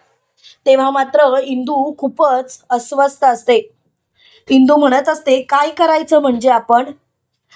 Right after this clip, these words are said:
मला सांगशील? गोपाळ, मला कळलं पाहिजे तुझ्या मनात तरी नक्की काय आहे." तेव्हा लगेच गोपाळ बोलतो, "एकच गोष्ट आहे माझ्या मनात, ती म्हणजे लवकरात लवकर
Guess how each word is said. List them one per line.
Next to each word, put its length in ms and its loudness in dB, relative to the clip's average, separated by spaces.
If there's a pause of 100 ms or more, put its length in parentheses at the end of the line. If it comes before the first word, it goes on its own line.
(160)
मला 240 2
सांगशील? 580 -2 (1080)
गोपाळ, 400 4
मला 280 0
कळलं 420 2
पाहिजे 360 0
तुझ्या 340 2
मनात 320 0 (120)
तरी 140 2
नक्की 320 0
काय 280 2
आहे." 300 -2 (1200)
तेव्हा 220 4
लगेच 340 -2
गोपाळ 420 0
बोलतो, 420 2 (120)
"एकच 420 0
गोष्ट 340 -2
आहे 260 0
माझ्या 320 0
मनात, 360 0 (120)
ती 120 0
म्हणजे 480 0 (920)
लवकरात 720 -2
लवकर 560 0